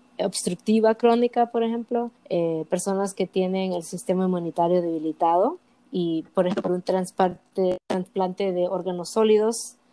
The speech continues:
las personas que tienen obesidad, que es un índice de masa corporal, ah, más de treinta, y personas también que sufren de insuficiencia cardíaca, enfermedades de arterias coronarias, am, y también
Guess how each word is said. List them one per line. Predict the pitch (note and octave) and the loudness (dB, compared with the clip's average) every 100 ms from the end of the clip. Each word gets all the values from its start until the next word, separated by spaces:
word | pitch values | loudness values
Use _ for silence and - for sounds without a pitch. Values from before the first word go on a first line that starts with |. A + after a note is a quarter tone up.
| _ - | _ -6
las | F#3+ | -2
personas | A3 - B3+ C#4+ C4+ - | 0 2 2 2 -2 -4
que | G#3+ | -4
tienen | G#3 G3+ G#3 | -2 -2 -2
obesidad, | G3 F3 F3+ E3+ - E3 F#3+ F3+ D#3+ - | -4 -4 -2 -4 -4 0 2 2 0 -6
que | F#3 | -4
es | F3 - | -4 -6
un | F#3 | -8
índice | G3 F#3+ G3 F#3 F#3+ | -4 -4 -4 -2 -2
de | F3+ | -2
masa | E3+ - | -6 -8
corporal, | F#3 E3+ - E3 E3 E3+ E3+ - _ - | -8 -10 -6 -4 -2 0 -2 -6 _ -8
ah, | E3+ | -6
más | F3+ F#3 F#3 - | -2 -2 -2 0
de | F#3 E3+ E3+ | 0 0 0
treinta, | A3 G3+ E3+ F3 D#3+ _ - | 2 2 0 -6 -8 _ -8
y | G3+ F3+ F3 | -2 0 0
personas | F3+ F3+ G3+ F#3+ G3 F#3+ | -4 -6 -4 -2 -4 -4
también | G3 F#3+ F#3+ | -2 -2 -2
que | F#3 F#3+ F#3 | 0 0 0
sufren | - G#3 F#3+ G3+ F#3+ | -2 -4 -2 -2 0
de | F#3 F3+ F3 - | 2 2 0 -2
insuficiencia | F#3+ F#3 F#3 F#3 - F#3 G3 | -4 -4 -6 -6 -4 -4 -4
cardíaca, | F#3 F3+ F#3 B3+ B3 A#3+ | -4 -4 0 0 0 0
enfermedades | G#3 F#3+ F3+ F3 F3+ F3+ F#3 - - _ _ _ | -2 -4 -6 -2 0 0 -2 -4 -16 _ _ _
de | G3 F3+ | 0 0
arterias | F#3 F3 G3 F#3+ F#3+ | 0 -2 0 0 -2
coronarias, | F#3+ E3+ E3+ G3+ G3+ G3+ G3 F#3+ - - _ _ | -6 -6 -2 -2 0 0 -2 -6 -12 -20 _ _
am, | - D#3+ D#3+ D#3 D#3 D#3 _ _ - _ | -6 -4 -4 -6 -12 -16 _ _ -20 _
y | F#3+ F3+ | -2 -2
también | G3 F#3 F#3 F#3+ F#3+ | 0 0 2 2 -2